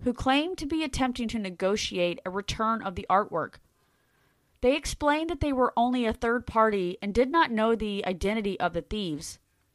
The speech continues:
They requested immunity for themselves and everyone involved, as well as two point six million dollars.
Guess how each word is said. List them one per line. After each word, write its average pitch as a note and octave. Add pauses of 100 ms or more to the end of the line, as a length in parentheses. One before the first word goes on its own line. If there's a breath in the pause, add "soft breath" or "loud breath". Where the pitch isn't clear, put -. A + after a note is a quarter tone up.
(440)
They B3
requested D#4
immunity A#3
for F#3
themselves E3 (420 soft breath)
and G#3
everyone D4+
involved, G3
as G3
well A3+
as F#3+
two D#4+
point C4+
six -
million G3+
dollars. E3